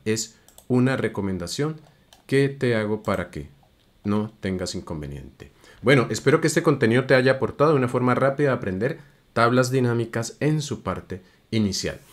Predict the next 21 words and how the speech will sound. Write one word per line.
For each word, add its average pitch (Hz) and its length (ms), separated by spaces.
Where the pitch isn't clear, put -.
En 143 120
la 139 80
zona 175 220
de 202 40
descripción 202 760
vas 117 260
a 135 60
ver 135 200
el 135 220
link 196 240
para 120 200
descargar 104 680
este 110 320
archivo. 98 460
Y 120 100
si 123 340
te 131 140
gustó, 190 580
pues 107 160
considera 107 440
compartir, 135 640